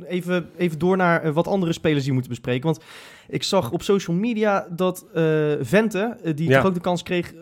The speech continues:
Speaker 1: nou, die werd behoorlijk afgemaakt.
Speaker 2: Ja, ik vond hem ook niet zo goed, eerlijk gezegd.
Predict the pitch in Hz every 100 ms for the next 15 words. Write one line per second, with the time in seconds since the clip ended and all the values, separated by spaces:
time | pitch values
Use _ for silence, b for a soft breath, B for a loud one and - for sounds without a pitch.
0 | 170 147 185 151 151 170 180 214 214 220
1 | 165 123 98 - - _ _ - 131 107
2 | - - 127 143 127 139 156 - 143 120
3 | 87 - - 117 98 92 92 87 - -